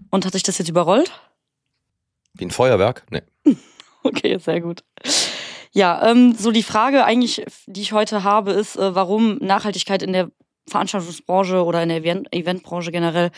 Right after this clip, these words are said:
Speaker 1: so ein großes Thema ist und, äh, wie wir generell auch damit umgehen.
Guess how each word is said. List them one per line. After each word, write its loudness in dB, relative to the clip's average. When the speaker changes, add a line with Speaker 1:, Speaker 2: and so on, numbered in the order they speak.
Speaker 1:
so -4
ein 0
großes -4
Thema 4
ist -2
und, 2
äh, 4
wie 0
wir 4
generell 4
auch 2
damit 0
umgehen. 0